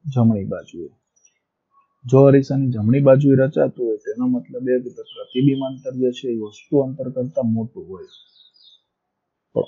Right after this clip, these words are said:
ઉલટો સંબંધ લો તો વન upon v છે એ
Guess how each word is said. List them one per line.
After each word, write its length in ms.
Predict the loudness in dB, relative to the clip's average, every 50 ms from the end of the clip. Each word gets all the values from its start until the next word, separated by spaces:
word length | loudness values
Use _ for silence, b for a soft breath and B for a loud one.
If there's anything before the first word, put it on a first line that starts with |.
| 0 4
ઉલટો 300 | 6 6 6 6 6 2
સંબંધ 400 | 2 2 2 4 4 4 4 4 4 6
લો 140 | 6 6 4 2 -4 _ _ _ _ _ _ -6
તો 40 | -4
વન 220 | -2 -2 -2 -2
upon 280 | -4 -6 -6 -6 -6 -2 2
v 140 | 2 2 2
છે 200 | 0 -2 -4 -4 -4 -6 _ _
એ 80 | -6